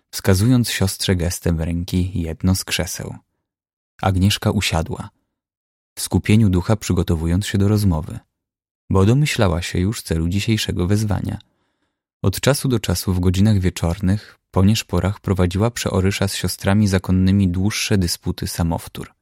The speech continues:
Temat tych rozmów umiała matka Anastazja dostosować zawsze do poziomu duchowego interlokutorki,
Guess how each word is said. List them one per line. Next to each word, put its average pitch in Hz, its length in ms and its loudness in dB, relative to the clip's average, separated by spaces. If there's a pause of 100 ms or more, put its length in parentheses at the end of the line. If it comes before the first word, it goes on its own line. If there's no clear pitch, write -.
(960)
Temat 139 320 2
tych - 180 -2
rozmów 92 760 0
umiała 90 420 2
matka 98 340 2
Anastazja 92 560 2
dostosować 90 580 -2
zawsze 90 400 0
do 98 140 2
poziomu 90 380 0
duchowego 90 520 -2
interlokutorki, 104 1040 -2